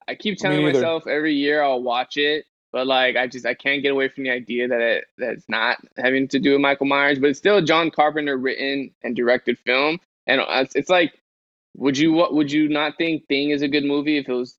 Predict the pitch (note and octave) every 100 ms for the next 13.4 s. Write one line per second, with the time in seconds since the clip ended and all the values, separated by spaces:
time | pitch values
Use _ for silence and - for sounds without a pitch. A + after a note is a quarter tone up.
0 | - - - B2+ B2+ B2 A#2 A#2+ A#2 C#3
1 | D3 B2 B2+ A#2+ B2+ B2+ B2 A#2 B2+ B2+
2 | A2+ F#2 F2+ - _ _ - A#2+ A#2 A2+
3 | A2 G#2 F#2+ D3 _ - C#3 C3 B2+ B2
4 | A2+ C3+ C#3+ C3 B2+ B2 A#2+ A#2 A#2 A2+
5 | - _ _ _ _ - C3+ E3+ C3+ G2+
6 | - _ _ - E3+ E3 D#3+ C3+ - _
7 | _ _ _ D#3 F#3+ A3+ G#3 F3 F3+ G3+
8 | A3+ A3 B2+ A#2 A#2 A2 F#2+ - _ _
9 | - D3+ E3+ F#3 F3 D3+ E3+ F#3+ F#3+ F#3
10 | E3 E3 D#3+ D#3 D3+ D#3+ D#3+ C3+ C#3+ B2+
11 | C3 C#3 D3 C3+ D3 C3 D#3 E3 D#3+ E3
12 | C3+ D3+ E3 - D3 C#3 D3 B2 C3 C3+
13 | C3 F#3+ G3+